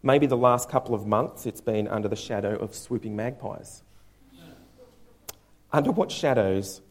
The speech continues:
do you live? In Psalm ninety-one, we have a poem about living under the shadow of God. We don't know who wrote this psalm, but it's obvious they were facing all ti-, all kinds of troubles. You can feel their anguish, their despair, the intensity in their life as we just read it.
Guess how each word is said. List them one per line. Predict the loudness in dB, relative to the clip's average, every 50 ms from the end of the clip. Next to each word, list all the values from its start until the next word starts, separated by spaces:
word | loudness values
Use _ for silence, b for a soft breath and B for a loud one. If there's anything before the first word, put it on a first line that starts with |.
| _ -16 -8
do | -6
you | -4 -4 -4
live? | -4 -6 -8 -10 -12 -16 -20 -20 B B B B B B B
In | B 2
Psalm | 2 4 6 6 6 6 6 6
ninety-one, | 4 4 4 4 2 2 4 4 4 4
we | 2 2
have | 2 2 2
a | 2
poem | 0 -2 -4 0 4 4 6 6 6 4 4
about | 4 4 4 4 4 4 4 2 B B B B B
living | 4 4 4 4 4 2 2 2 0
under | 0 0 0 0 0
the | -2 -2
shadow | -4 -4 -2 0 2 2 4 4 2 2
of | 2 0 -4 -4
God. | -2 -4 -4 -4 -4 -10 -14 -14 -16 -20 _ _ _ _ _ -20 -20 _ -20 _ _ _ b b b b b
We | 4 6
don't | 8 8 8
know | 8 6 6 6
who | 6 4 4
wrote | 6 6 6 6 6 2
this | 0 0 0
psalm, | 0 0 2 2 2 2
but | 2 2
it's | 2 2 -2 -2
obvious | -2 -2 -2 -2 -2 -4 -4 -2
they | 0 0
were | 0 0
facing | 0 -2 -2 -4 -4 -2 -4 -6 -2
all | 0 0 0 0 0
ti-, | -4 -6
all | -6 -4 -4 -4 -2 -2 -2 -2
kinds | -2 -4 -4 -4 -2 -4
of | -4 -6
troubles. | -8 -6 -2 -2 0 0 -2 -6 -8 -14 -18 -20 -20 _ b b b b b b b b
You | b 2
can | 4 4 2
feel | 0 0 0 2 4 4 6
their | 6 6 4 4 4
anguish, | 2 2 2 2 2 2 2 0 0 0
their | 0 2 2
despair, | 2 0 -2 -4 -6 -8 -4 -4 -2 0 0 0 0
the | 0 0 0 0
intensity | -2 -4 -6 -8 -8 -6 -6 -6 -6 -6 -8 -4 -2 -2 0 0
in | 0
their | 0 -2 -2
life | 0 0 -2 -2 -2 -4 -6 -6 -6
as | -6 -6 -4
we | -4 -6
just | -4 -6 -8 -12 -8 -4
read | -2 -2 0 0
it. | -2 -2 -4 -8